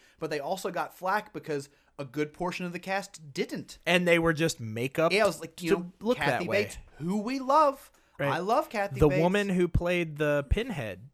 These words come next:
Speaker 2: um,
Speaker 1: Yes.
Speaker 2: who was also in Asylum.
Speaker 1: Yes, yeah.
Speaker 2: Was, is a normal actress.
Speaker 1: Yeah.
Speaker 2: She, she does not have, I think it's called, like, hydrocephalitis or some sort of,
Speaker 1: Right.
Speaker 2: um, but it makes their head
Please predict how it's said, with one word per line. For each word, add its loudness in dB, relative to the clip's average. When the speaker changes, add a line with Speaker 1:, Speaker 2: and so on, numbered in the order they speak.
Speaker 2:
um, -4
Speaker 1:
Yes. -2
Speaker 2:
who -2
was 0
also 0
in -8
Asylum. -2
Speaker 1:
Yes, 0
yeah. -6
Speaker 2:
Was, 4
is 4
a 4
normal 0
actress. -4
Speaker 1:
Yeah. -4
Speaker 2:
She, 0
she -4
does 0
not 0
have, -4
I -4
think -6
it's -8
called, -4
like, -4
hydrocephalitis -6
or -6
some -4
sort -2
of, -6
Speaker 1:
Right. -8
Speaker 2:
um, -4
but -2
it -6
makes -6
their -2
head -2